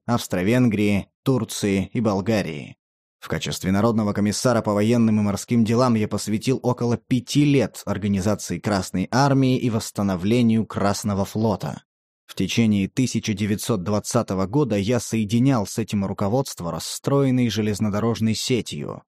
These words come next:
Главное содержание моей жизни, за вычетом годов гражданской войны, составляла, однако, партийная и писательская деятельность.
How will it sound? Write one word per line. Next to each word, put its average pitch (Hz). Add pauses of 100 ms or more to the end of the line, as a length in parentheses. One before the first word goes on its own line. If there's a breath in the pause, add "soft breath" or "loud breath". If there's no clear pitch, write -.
(340)
Главное 95
содержание 95
моей 98
жизни, 101 (120)
за 120
вычетом 98
годов 110
гражданской 104
войны, 107 (220)
составляла, 156
однако, 139
партийная 175
и -
писательская 113
деятельность. 78